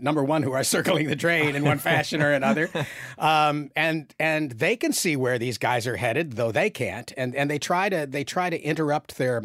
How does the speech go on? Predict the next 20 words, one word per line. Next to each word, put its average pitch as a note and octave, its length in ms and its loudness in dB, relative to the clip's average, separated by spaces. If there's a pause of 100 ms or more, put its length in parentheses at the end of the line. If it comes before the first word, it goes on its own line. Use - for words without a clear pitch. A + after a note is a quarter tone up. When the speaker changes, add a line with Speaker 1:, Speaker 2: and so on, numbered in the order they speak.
(100)
Speaker 1:
their, A#2 320 -2 (420)
their C3 160 2
progress. G#3 640 0
And C#3+ 80 -2
of D3 120 -8
course, D#3 220 -2
these D#3 180 -4
guys C#3+ 200 -2
are C3+ 80 -2
having, C3+ 480 -2
having C#3 300 0
none G3+ 160 -2
of D3 80 -4
it. D2+ 140 -14 (200)
Speaker 2:
I F3 80 6
was F#3+ 160 2
delighted D#3+ 380 2
to C#3+ 80 -8
see, B2+ 500 0 (540)
of, A#2 180 -2